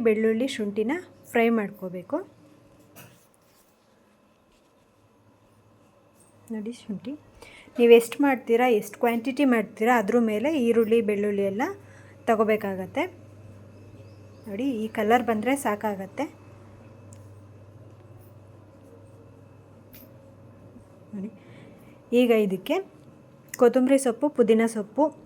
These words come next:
ಆ್ಯಡ್ ಮಾಡ್ಕೊತಾ ಇದ್ದೀನಿ. ಈಗ ಸ್ಪೈಸಸ್ಸು, ಆ, ಮೆಣಸು, ಲವಂಗ, ಏಲಕ್ಕಿ, ಚಕ್ಕೆ ಇಷ್ಟನ್ನು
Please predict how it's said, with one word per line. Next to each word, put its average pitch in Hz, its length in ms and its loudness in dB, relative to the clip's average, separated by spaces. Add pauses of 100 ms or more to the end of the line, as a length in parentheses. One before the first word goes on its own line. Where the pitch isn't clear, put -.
(1160)
ಆ್ಯಡ್ 240 200 6
ಮಾಡ್ಕೊತಾ 196 480 -4
ಇದ್ದೀನಿ. 190 260 -4 (1400)
ಈಗ 226 100 -2 (140)
ಸ್ಪೈಸಸ್ಸು, 233 600 2 (640)
ಆ, 240 40 0 (640)
ಮೆಣಸು, 240 420 0 (800)
ಲವಂಗ, 226 400 -2 (800)
ಏಲಕ್ಕಿ, 226 460 0 (300)
ಚಕ್ಕೆ 208 340 -8 (520)
ಇಷ್ಟನ್ನು 240 420 -2